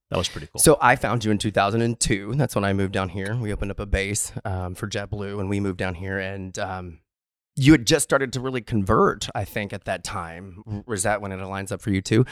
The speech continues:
Speaker 2: Like two thousand two, I think Sacred Music was starting to come <laughs> into your studio with Lisa Goodwin.
Speaker 1: Uh-huh.
Speaker 2: You know, and that was kind of when you had started dabbling with some music, I believe,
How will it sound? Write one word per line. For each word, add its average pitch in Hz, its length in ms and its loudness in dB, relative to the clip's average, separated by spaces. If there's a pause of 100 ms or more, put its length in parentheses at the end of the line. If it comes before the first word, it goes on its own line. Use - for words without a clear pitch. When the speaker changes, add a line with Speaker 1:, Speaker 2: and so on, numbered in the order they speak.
(280)
Speaker 2:
Like 101 140 2
two 120 140 2
thousand 110 340 4
two, 104 480 4
I 110 160 -4
think 98 220 -4
Sacred 107 420 0
Music 104 420 2
was 98 140 -4
starting 101 320 0
to - 160 -6
come 123 180 4
<laughs> - 0 -
into 147 140 4
your 190 160 6
studio 123 560 4 (300)
with 110 120 0
Lisa 98 280 2
Goodwin. 98 360 4 (120)
Speaker 1:
Uh-huh. 113 220 2 (100)
Speaker 2:
You 107 100 -2
know, 98 220 4
and 95 120 0
that 104 60 0
was 104 160 -4
kind 95 140 -4
of 92 180 -6
when 95 180 -2
you 92 60 0
had 85 80 -4
started 95 480 -4
dabbling 98 340 -2
with 90 100 -4
some 101 160 -6
music, 131 420 6
I 104 100 2
believe, 107 500 -2